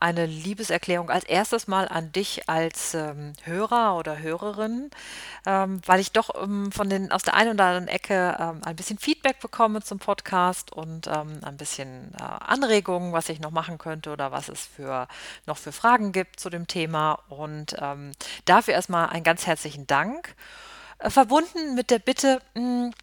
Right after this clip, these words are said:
wenn ihr Lust habt und es euer mal zwischendrin ein bisschen Zeit habt, ich würd mich total freuen, wenn ihr, ähm, mal rezensieren könntet bei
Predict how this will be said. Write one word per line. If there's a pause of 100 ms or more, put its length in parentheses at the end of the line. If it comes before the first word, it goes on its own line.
(200)
wenn
ihr
Lust
habt
und
es
euer
mal
zwischendrin
ein
bisschen
Zeit
habt,
ich
würd
mich
total
freuen,
wenn
ihr, (160)
ähm,
mal
rezensieren
könntet (140)
bei